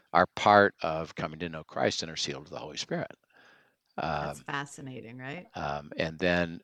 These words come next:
Speaker 1: they understand the Messiah is Christ, and they then become the beacons of light for Christ. Um, and then at the end, when we read that in nineteen,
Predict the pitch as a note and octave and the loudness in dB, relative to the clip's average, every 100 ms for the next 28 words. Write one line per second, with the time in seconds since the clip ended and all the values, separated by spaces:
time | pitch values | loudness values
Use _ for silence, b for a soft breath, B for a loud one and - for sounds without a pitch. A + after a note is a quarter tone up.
0 | - F#2 G2+ C3 A2 D#2 - - D#2 D#2 | -4 4 8 8 6 2 -8 -6 -6 -6
1 | D#2 D2+ - - - A#2+ G2+ D#2 D#2 _ | -10 -8 -4 0 2 4 4 2 -2 _
2 | b b b b _ _ A2+ C3 - - | b b b b _ _ 6 6 4 -2
3 | - - - - - _ _ _ _ F2 | -8 -6 -4 -6 -8 _ _ _ _ -2
4 | E2+ D#2+ D#2+ D#2+ D#2+ D2+ E2+ D#2+ D#2 D#2+ | 0 -2 -2 0 0 0 -4 -4 -6 -6
5 | - E2 D#2 - E2 D2+ - C#2+ D#2 F2+ | -4 -4 -4 -6 -6 -4 -6 -6 2 4
6 | G#2+ - - G#2 A#2 - - - - - | 4 2 -8 -8 -6 -8 -8 -6 -8 -8
7 | b b b b b b b - F2 D#2 | b b b b b b b -6 -2 0
8 | D#2 D2 D#2+ _ _ G#2 E2 E2+ E2 - | -2 -4 -12 _ _ -8 -4 -4 -4 -2
9 | E2 C#3 G#2 E2+ F#2 D#2 D2+ D2+ E2 D#2+ | 4 6 6 2 -4 -8 -8 -8 -6 -4
10 | D#2+ D#2+ F2 D2+ F2+ C3 - D2 D#2+ | -2 -2 -4 0 2 2 0 -4 -8